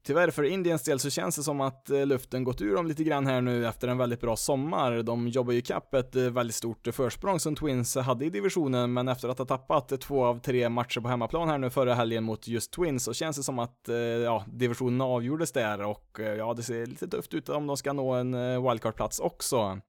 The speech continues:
På sistone så har ju Yasiel Puig klivit fram och tagit en väldigt viktig roll här i Indiens och har ju ett par riktigt viktiga hits här i några matcher, men samtidigt lite grann, lite grann i skymundan så har de ju varit rätt skadedrabbade här den senaste tiden. Eh, nu senast så blev det klart att Jason Kipnis på andra bas förmodligen missar resten av säsongen med en fraktur i handen. Eh,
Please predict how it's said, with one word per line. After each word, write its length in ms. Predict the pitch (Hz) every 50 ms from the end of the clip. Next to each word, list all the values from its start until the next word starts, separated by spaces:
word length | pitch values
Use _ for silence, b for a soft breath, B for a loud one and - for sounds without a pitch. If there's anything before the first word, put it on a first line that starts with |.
| _ _
På 100 | - 143
sistone 420 | 127 - 160 - - - 160 170 170
så 100 | - 156
har 80 | 147
ju 120 | 143 143 147
Yasiel 340 | 143 135 131 - 147 139 123
Puig 440 | - - 214 190 147 131 131 127
klivit 260 | 131 147 147 143 127 -
fram 220 | 151 139 127 127
och 60 | 123
tagit 220 | - 139 131 127 123
en 80 | 127
väldigt 220 | 131 123 127 143 160
viktig 280 | 170 - - 156 147
roll 180 | 143 135 131 127
här 220 | 131 120 120 113
i 200 | 120 123 123 120
Indiens 480 | 120 117 113 113 113 113 107 104 - -
och 60 | 117
har 100 | 113 113
ju 40 | 120
ett 80 | 120
par 160 | - 123 117 117
riktigt 260 | 123 117 - 123 123
viktiga 280 | 151 147 - - 151
hits 240 | 127 117 117 - -
här 140 | 120 117 113
i 120 | 113 113 107
några 260 | 117 120 117 113 117
matcher, 800 | 113 117 113 - - - - 117 107 101 107 107 107 107 107 104
men 180 | 107 107 110 107
samtidigt 480 | - 120 110 110 - 120 131 127 -
lite 180 | 143 139 135 147
grann, 180 | 139 123 113
lite 160 | 127 127 143 135
grann 220 | 131 123 120 120
i 60 | 117
skymundan 560 | 110 - 131 127 131 127 120 127 156 170 156
så 100 | 131 -
har 80 | 135 127
de 100 | 127 131
ju 60 | 131
varit 200 | 123 117 117 -
rätt 180 | 120 117 110 -
skadedrabbade 720 | - - - 123 117 117 117 139 185 - - - - 170
här 140 | 160 127 123
den 100 | 127 127
senaste 320 | 127 139 123 110 - 107
tiden. 580 | - 123 120 113 107 110 107 104 101 101 101 104
Eh, 180 | 101 101 101
nu 160 | 104 107 107
senast 300 | 104 - 117 113 110 107
så 80 | - 135
blev 180 | 139 139 139 139
det 80 | 139
klart 220 | 139 139 127 117 -
att 160 | 113 - -
Jason 300 | 123 123 120 - 131 127
Kipnis 440 | - 190 - - 160 143 127 120 -
på 120 | - 123
andra 200 | 120 120 123 123
bas 300 | 120 117 110 107 - -
förmodligen 400 | - 123 123 117 110 113 113 113
missar 260 | 117 117 - - 143
resten 260 | 156 147 123 - -
av 40 | 117
säsongen 460 | 113 - 135 147 170 185 175 151 139
med 100 | 131 123
en 140 | 120 120 120
fraktur 540 | - - 117 117 - - 127 117 117 110 107
i 60 | 117
handen. 540 | 120 151 190 190 147 120 117 110 107 107 107
Eh, 160 | 107 104 101